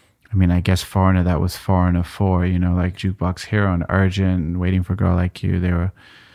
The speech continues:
playing these massive places, and he took my mom and me and my two sisters on tour, and it was amazing. I mean, it was my first time going around America, going to, like, Texas and going to Six Flags and just, like, this shit, like, for a kid. And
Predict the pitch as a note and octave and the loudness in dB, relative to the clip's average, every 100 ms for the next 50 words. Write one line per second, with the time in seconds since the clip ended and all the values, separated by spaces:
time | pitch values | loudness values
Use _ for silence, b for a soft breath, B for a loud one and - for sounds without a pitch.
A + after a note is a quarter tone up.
0 | B B B _ G2+ F#2+ F2+ F2+ F2+ F2+ | B B B _ 0 2 2 2 2 2
1 | - F2 - F#2 F#2 - F2 F2 E2+ E2+ | 0 -6 0 0 0 0 -2 0 0 0
2 | - b b b b b _ _ _ - | -6 b b b b b _ _ _ -18
3 | - - G2 - G2 F#2+ - - _ _ | -10 -4 -4 2 0 0 -6 -20 _ _
4 | _ - G2 F#2 F#2 F2+ F2+ F2+ F2+ F2 | _ -2 2 4 4 4 4 4 4 2
5 | F2 F#2 - G2 F2+ E2+ F2 - F2 F#2 | 0 -4 -4 2 2 2 0 -2 -4 -4
6 | - F2+ F2+ E2+ - F#2+ F#2 F2 F2 F#2 | -4 -2 0 -2 -2 -2 0 2 0 -4
7 | - b b b b _ _ _ - G#2 | -10 b b b b _ _ _ 0 2
8 | F#2 F#2 G#2 G2+ F2+ F#2+ G2 F#2 F#2 - | 4 4 4 4 4 4 4 4 2 4
9 | F#2+ G2 F#2 F#2 F2+ F2+ F2+ F2+ F#2 F#2 | 2 4 2 4 4 4 4 4 4 2
10 | F2 F2 F2+ F2+ F2 - - G2 - F2 | -2 -2 0 0 -2 -4 -4 -4 -4 -8
11 | - F2+ F2 F2 E2+ - G2+ - F2+ F2 | -4 -4 -2 -4 -6 -8 -10 -6 -4 -2
12 | F2 F#2+ E2 F2 F2 E2+ F2 - - F2 | -2 -4 -6 -6 -8 -8 -8 -8 -8 -8
13 | F2+ F2+ - F2+ - G#2 F#2 E2 - F#2+ | -10 -10 -8 -8 -6 -6 -6 -8 -12 -10
14 | F#2 | -8